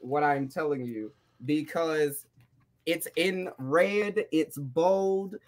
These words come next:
and even if you need it, there's scripture reference in it. I refer to the Bible. And so you know what I'm talking about? You can go and look it up yourself.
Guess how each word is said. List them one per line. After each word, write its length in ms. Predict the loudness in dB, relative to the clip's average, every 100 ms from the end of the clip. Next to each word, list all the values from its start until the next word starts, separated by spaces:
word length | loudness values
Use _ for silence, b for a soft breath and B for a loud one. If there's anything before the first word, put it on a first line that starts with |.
| _
and 160 | -2 0 -2
even 340 | -4 -2 0
if 180 | 0 -2
you 240 | -8 -8
need 300 | -6 -4 0
it, 240 | 0 0 2
there's 300 | 4 2 -2
scripture 540 | -6 -6 -4 -6 -6
reference 640 | -2 -2 -2 -4 -10 -10 -14
in 140 | -16
it. 80 | -18 _ _ _ _ _ 0
I 80 | 2
refer 480 | 2 -2 2 2 2
to 160 | -4
the 140 | -2 0
Bible. 640 | 2 2 2 -2 -4 -6 B B
And 120 | -4
so 80 | 0
you 180 | -2 0
know 160 | 0 0
what 120 | 0
I'm 160 | -2
talking 400 | -2 -2 -2 -2
about? 380 | -4 0 2 0 b b
You 120 | -8
can 200 | -6 -2
go 160 | 0 0
and 120 | 0
look 220 | -2 -2
it 80 | -2
up 180 | -2 -2
yourself. 540 | -2 -2 -2 -2 -2